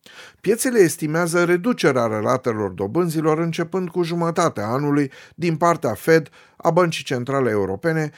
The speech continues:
iar dacă acestea se materializează, am putea asista la o nouă creștere a acțiunilor și a instrumentelor cu venit fix. Dar un factor de risc este comerțul global.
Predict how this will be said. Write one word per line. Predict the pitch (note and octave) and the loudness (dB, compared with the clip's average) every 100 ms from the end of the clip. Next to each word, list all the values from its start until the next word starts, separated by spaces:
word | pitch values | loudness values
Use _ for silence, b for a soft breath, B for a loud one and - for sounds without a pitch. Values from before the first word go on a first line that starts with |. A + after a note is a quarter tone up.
| B - | B -2
iar | F3+ F#3 E3+ b b | 2 2 -2 b b
dacă | D3+ D#3+ D#3 | 2 2 2
acestea | C#3+ F3 A3+ F#3 | -2 -2 -2 -2
se | - | -2
materializează, | B2+ A2+ G2+ G2 F#2+ F#2+ A2+ E3+ F3 D#3 D3 | -4 -4 -4 -6 -4 -6 -4 0 0 0 -2
am | - F#3 | -4 -4
putea | F#3+ A#3 A3 | 0 0 2
asista | E3+ D3 - A#2+ - D#3 | 2 2 -2 -8 -4 0
la | D3+ C3 | 2 2
o | A#2 A2 | 0 -2
nouă | E3+ D#3 G#2 | -2 -2 -2
creștere | C3+ C#3+ - B2+ | -4 -6 -4 -6
a | B2 | -4
acțiunilor | G2+ - - C3+ B2 A#2 | -6 -8 -6 -2 -2 -2
și | D3+ | -2
a | C#3+ | -4
instrumentelor | A#2+ - A2 G#2 G#2 G2+ G2 | -4 -6 -6 -6 -6 -4 -6
cu | G2 | -8
venit | F#2+ G2 F#2 F2 | -8 -8 -8 -10
fix. | - B2+ - - _ _ _ _ _ _ _ | -4 -4 -4 -16 _ _ _ _ _ _ _
Dar | - B2 D#3+ B B B | -6 -2 -2 B B B
un | C#3 | -8
factor | C3 G#3 G#3+ F#3 C#3 | -4 -4 -2 -2 -2
de | A2 | -2
risc | G#2 C#3+ - _ _ | -2 -2 -6 _ _
este | - C3+ B2+ C3+ B2 | -6 -6 -4 -4 -6
comerțul | - B2 A2+ G2+ A2+ G2 | -4 -4 -4 -6 -10 -8
global. | A2 A#2 C#3+ B2 E2+ | -2 0 4 2 0